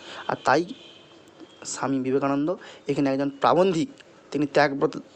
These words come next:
ত্যাগব্রতধারী কিন্তু সন্ন্যাসী নন। তিনি ভারতবর্ষের জন্য কাজ করতে চেয়েছেন এবং কাজ করেছেন, এবং যারা সা-, কাজ করতে ইচ্ছুক তাদেরকেও সঙ্গে নিয়েছেন।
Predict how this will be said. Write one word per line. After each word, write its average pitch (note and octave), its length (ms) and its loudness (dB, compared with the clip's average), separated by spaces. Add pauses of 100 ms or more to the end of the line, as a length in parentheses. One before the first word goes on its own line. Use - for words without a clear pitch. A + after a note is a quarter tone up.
(160)
ত্যাগব্রতধারী D#3 640 2
কিন্তু E3+ 200 -2
সন্ন্যাসী F3 440 0
নন। B2+ 220 0 (380)
তিনি D3+ 140 0
ভারতবর্ষের D3 420 0
জন্য E3+ 120 4
কাজ D#3 240 4
করতে E3+ 220 0 (320)
চেয়েছেন E3+ 400 4 (320)
এবং D3+ 200 0 (140)
কাজ D#3+ 180 0
করেছেন, E3+ 440 4 (300)
এবং D3+ 180 2
যারা D3+ 200 4
সা-, - 180 -6 (520)
কাজ C#3+ 160 2
করতে - 220 2
ইচ্ছুক - 460 0 (260)
তাদেরকেও E3 380 2 (200)
সঙ্গে D#3 300 0
নিয়েছেন। D#3 520 2